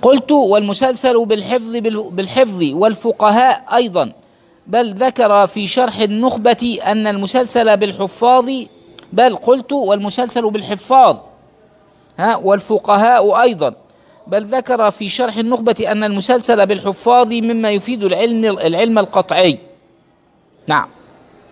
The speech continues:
إن الحافظ ابن حجر، آه، قلت أي السيوطي، ها، آه، "والمسلسل بالحفاظ أيضًا من أصح المسلسلات، والمسلسل بالفقهاء من أصح المسلسلات أيضًا". ها، بل ذكر الإمام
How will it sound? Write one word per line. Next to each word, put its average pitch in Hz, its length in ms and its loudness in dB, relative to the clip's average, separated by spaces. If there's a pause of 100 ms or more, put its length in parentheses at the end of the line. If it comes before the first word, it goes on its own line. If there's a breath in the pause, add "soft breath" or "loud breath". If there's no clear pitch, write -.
(300)
إن 175 180 -4
الحافظ 214 360 -2
ابن 180 160 -8
حجر، 226 280 -4 (160)
آه، 160 300 -2 (120)
قلت 226 240 0
أي 196 140 2
السيوطي، 196 560 0 (680)
ها، 220 280 0 (140)
آه، 170 400 0
"والمسلسل 185 600 0
بالحفاظ 190 520 -4
أيضًا 233 220 0
من 190 200 -4
أصح - 440 -4 (320)
المسلسلات، 202 720 0 (400 loud breath)
والمسلسل 202 580 -2
بالفقهاء 190 800 -2
من 180 140 -8
أصح 185 340 -8
المسلسلات 185 840 -2
أيضًا". 254 400 2 (960 soft breath)
ها، 233 360 0
بل 214 280 2
ذكر 226 380 0 (140)
الإمام 180 840 -2